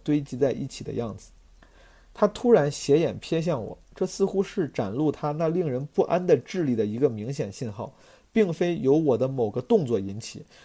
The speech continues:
很显然是源于他自己冒出的一个念头。我开始感到，我们擅自评判他们的智力是多么居高临下的姿态，就好像我们的智力是衡量其他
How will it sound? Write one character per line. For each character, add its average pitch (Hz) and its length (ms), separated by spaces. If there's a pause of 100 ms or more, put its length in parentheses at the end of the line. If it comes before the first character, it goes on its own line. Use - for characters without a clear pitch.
(140)
很 139 280
显 127 280
然 104 240
是 - 200
源 113 200
于 131 120
他 135 180
自 147 180
己 110 180
冒 135 220
出 113 160
的 107 220
一 107 140
个 110 80
念 110 200
头。 - 120 (960)
我 131 160
开 156 180
始 151 140
感 107 260
到， 117 200 (400)
我 123 100
们 127 160
擅 156 340
自 143 160
评 110 300
判 131 260
他 143 200
们 135 120
的 113 100
智 127 240
力 113 260
是 - 160
多 131 260
么 131 180
居 131 240
高 131 200
临 104 180
下 117 140
的 98 100
姿 113 160
态， 101 180 (400)
就 185 220
好 104 320
像 143 300
我 123 100
们 113 140
的 147 100
智 147 220
力 113 200
是 - 200
衡 123 260
量 127 220
其 - 180
他 120 260